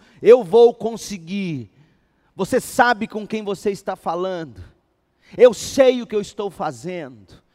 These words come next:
Agora ninguém me segura. O credo do humilde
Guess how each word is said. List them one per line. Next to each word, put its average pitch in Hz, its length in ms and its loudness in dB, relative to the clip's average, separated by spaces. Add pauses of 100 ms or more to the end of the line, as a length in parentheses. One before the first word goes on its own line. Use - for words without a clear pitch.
Agora 262 440 2
ninguém 247 380 -4
me 233 140 -8
segura. 180 960 -6 (2000)
O 123 80 -16
credo 185 460 -2
do 165 160 -10
humilde 156 840 -12